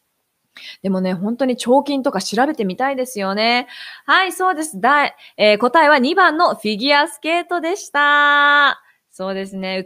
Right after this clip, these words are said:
美しかったですね。さあ、第六問目の問題に行きましょう。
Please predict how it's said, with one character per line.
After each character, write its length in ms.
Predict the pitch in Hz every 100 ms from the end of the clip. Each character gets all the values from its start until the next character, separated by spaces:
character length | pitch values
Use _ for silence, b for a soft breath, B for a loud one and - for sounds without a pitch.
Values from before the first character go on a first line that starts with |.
| -
美 60 | 311
し 80 |
か 120 | - 359
っ 40 |
た 80 | 370
で 120 | 381
す 160 | - 302
ね。 360 | 302 330 359 381 B B -
さ 280 | 311 339
あ、 60 | 254
第 300 | 196 311 302
六 360 | 240 277 277 381
問 180 | 392 381
目 100 | 392
の 140 | 359
問 200 | 294 285
題 200 | 277 269
に 80 | 254
行 80 | 247
き 100 | 320
ま 220 | 320 320
し 100 | 320
ょ 260 | 330 311
う。 60 | 202